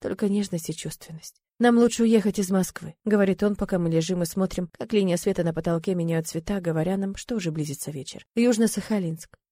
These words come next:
«А что там?» «Просто город», пожимаю я плечами. «Просто он так далеко, что никто никогда туда не доберётся. Мне, собственно, без разницы, главное, что вместе. Ты не бросишь меня?»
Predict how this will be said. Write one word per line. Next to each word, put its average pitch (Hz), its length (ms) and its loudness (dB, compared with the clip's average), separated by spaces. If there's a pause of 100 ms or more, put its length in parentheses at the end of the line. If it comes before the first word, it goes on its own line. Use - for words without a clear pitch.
(140)
«А 214 120 2
что - 180 2
там?» 175 260 -4 (180)
«Просто 269 380 2
город», 175 440 -4 (120)
пожимаю 160 400 -4
я 156 100 -2
плечами. 175 500 -10
«Просто 254 300 2
он 220 80 6
так 214 160 0
далеко, 220 400 2
что - 180 -4
никто 196 300 0
никогда 190 460 2
туда 175 220 0
не 175 120 0
доберётся. 156 540 -6 (100)
Мне, 330 180 6
собственно, 311 380 2
без 269 180 2
разницы, 247 460 2
главное, 220 340 6
что 202 180 0
вместе. 202 460 -2 (200)
Ты 196 100 0
не 190 120 2
бросишь 214 420 2
меня?» 208 280 0